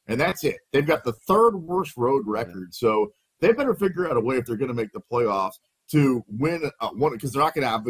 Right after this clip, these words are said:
Speaker 1: obviously have home court advantage, to win one of those games early in a series, because if not, the Warriors aren't going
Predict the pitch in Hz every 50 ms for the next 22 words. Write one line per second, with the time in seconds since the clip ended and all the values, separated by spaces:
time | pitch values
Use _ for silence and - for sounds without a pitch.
0 | 117 110 117 127 113 113 101 - 110 107 104 95 101 127 120 104 104 123 117 101
1 | 90 87 - 120 147 147 120 107 101 95 - _ _ _ _ _ _ - 147 135
2 | 117 104 110 131 160 170 165 156 135 120 131 139 143 135 120 123 120 117 117 113
3 | 101 - 117 113 110 113 110 104 101 - - _ - 117 123 123 120 104 95 92
4 | 90 90 _ _ - 120 123 113 101 - - - 127 117 101 92 92 92 - -
5 | - 101 - 131 123 113 101 - _ - 170 202 - - 110 110 131 170 220 220
6 | - _ _ _ _ - 107 107 147 226 285 254 165 127 117 135 135 135 - 117
7 | 104 98 98 -